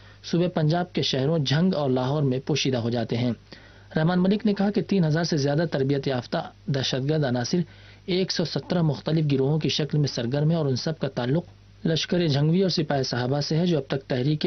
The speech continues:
اہل سنت والجماعت کا نام استعمال کر رہی ہے۔ ادھر مجلس وحدت المسلمین پاکستان کے مرکزی جنرل سیکریٹری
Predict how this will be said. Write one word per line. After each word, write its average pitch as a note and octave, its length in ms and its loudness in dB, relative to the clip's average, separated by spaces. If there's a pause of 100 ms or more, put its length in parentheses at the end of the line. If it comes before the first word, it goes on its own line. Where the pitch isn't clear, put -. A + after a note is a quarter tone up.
اہل B2+ 220 0
سنت C#3 360 0
والجماعت B2 460 -2
کا C3 80 -2
نام A#2 200 0
استعمال C3 400 0
کر A2+ 160 -4
رہی A2+ 220 0
ہے۔ A#2 160 -2 (600)
ادھر D#3+ 200 2
مجلس F3+ 380 2
وحدت D#3 340 2
المسلمین E3 580 2
پاکستان D3 640 -2
کے E3 120 2
مرکزی C#3 440 0
جنرل C#3+ 300 0
سیکریٹری D3+ 520 -2